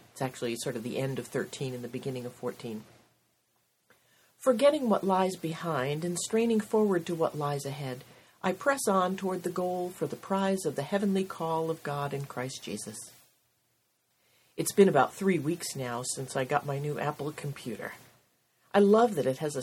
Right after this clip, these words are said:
smaller footprint than my P C, that it doesn't take hours to boot up and all that stuff.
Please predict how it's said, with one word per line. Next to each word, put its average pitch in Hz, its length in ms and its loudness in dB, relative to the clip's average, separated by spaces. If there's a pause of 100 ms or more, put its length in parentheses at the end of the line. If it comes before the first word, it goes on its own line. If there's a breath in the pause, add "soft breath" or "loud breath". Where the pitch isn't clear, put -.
(120)
smaller 165 300 -2
footprint - 560 -4
than 165 100 -2
my 151 120 -4
P 170 260 -6
C, 160 420 -6
that 156 160 -6
it - 120 -4
doesn't 135 280 -6
take 147 260 -6
hours 151 500 -2
to 156 100 -2
boot 156 400 -8
up 139 340 -4
and 135 140 -8
all 131 160 -6
that - 200 -12
stuff. - 440 -12